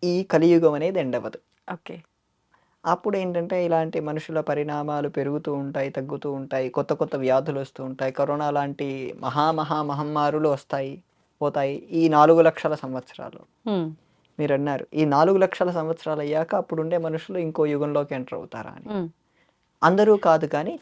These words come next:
Speaker 1: చాలా మంది ఎంటర్ అవుతారు.
Speaker 2: అంటే ఎవరు?
Speaker 1: హ్మ్. అప్పుడు ఈ యుగం ఎంటర్ అయ్యే, ఈ యుగం అంతమయ్యేటప్పుడు ఏంటంటే, అధర్మం పూర్తిగా ఉంటుంది.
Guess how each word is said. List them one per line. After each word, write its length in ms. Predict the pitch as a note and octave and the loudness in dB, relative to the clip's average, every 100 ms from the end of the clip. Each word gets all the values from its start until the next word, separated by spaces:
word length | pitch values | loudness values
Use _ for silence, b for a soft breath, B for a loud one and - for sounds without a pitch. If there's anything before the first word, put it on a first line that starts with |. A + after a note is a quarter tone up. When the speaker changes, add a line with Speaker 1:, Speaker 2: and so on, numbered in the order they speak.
| C4 | -2
Speaker 1:
చాలా 180 | A#3+ | 0
మంది 220 | E3+ E3 D3+ | 0 0 -4
ఎంటర్ 180 | B2+ | -4
అవుతారు. 400 | C#3+ - - - _ _ _ _ _ _ _ A3+ | -10 -14 -18 -20 _ _ _ _ _ _ _ -2
Speaker 2:
అంటే 140 | A#3+ | 0
ఎవరు? 440 | G3+ F#3 G#3 G#3 G#3 - | 2 4 4 2 -6 -16
Speaker 1:
హ్మ్. 240 | D#3+ B2+ D#3 _ _ _ _ - | -14 -14 -16 _ _ _ _ -8
అప్పుడు 360 | C#3 G3+ A#3 - - | -4 -2 -2 -6 -4
ఈ 260 | D3 C#3+ | -2 0
యుగం 260 | C#3+ F#3 G#3 | 2 4 4
ఎంటర్ 280 | F3 E3+ E3 | 4 2 2
అయ్యే, 540 | D3+ D3 C3 B2+ A#2+ C3+ | 0 -2 -2 -4 -4 -2
ఈ 80 | |
యుగం 280 | C#3 C#3 E3+ | 0 4 6
అంతమయ్యేటప్పుడు 800 | E3+ D3 D#3+ D#3+ D3+ D3 C#3+ C3+ | 6 4 2 2 0 -4 -6 -8
ఏంటంటే, 380 | C3+ C3+ C#3+ F#3+ | -8 -10 -8 -8
అధర్మం 600 | - C3 D3+ F3+ F#3+ F3 | -6 -4 0 0 0 -4
పూర్తిగా 600 | C3+ F3+ G#3+ G#3+ F#3+ F3 | 0 2 2 2 0 0
ఉంటుంది. 400 | C#3 B2+ - - | -4 -10 -12 -12